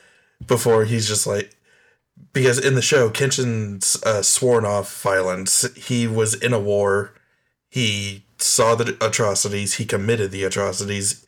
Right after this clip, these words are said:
He swore off all of it and became a pacifist. And they leaned into that for the whole promo that lasted, like, the entire commercial break before coming back for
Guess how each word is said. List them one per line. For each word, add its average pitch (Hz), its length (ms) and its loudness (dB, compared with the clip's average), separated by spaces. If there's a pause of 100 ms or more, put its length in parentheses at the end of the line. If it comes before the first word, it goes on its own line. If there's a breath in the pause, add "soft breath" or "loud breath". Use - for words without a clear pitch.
(420 soft breath)
He 110 140 -2
swore 117 360 4
off 104 180 -2
all 101 160 2
of 101 100 -2
it 104 140 0
and 101 120 0
became 98 280 -4
a 92 60 -2
pacifist. - 840 -4 (840 soft breath)
And 113 160 2
they 107 120 2
leaned 110 440 -2
into 101 300 0
that 95 240 0
for 107 100 -6
the 95 120 -2
whole 101 420 -2
promo 95 580 0
that 104 180 -4
lasted, 98 320 -2
like, 92 320 -4 (800)
the 117 160 0
entire 104 480 -2
commercial 98 520 -2
break 98 540 -4 (800 soft breath)
before 110 300 0
coming 101 320 -2
back 98 400 -2
for 92 580 -4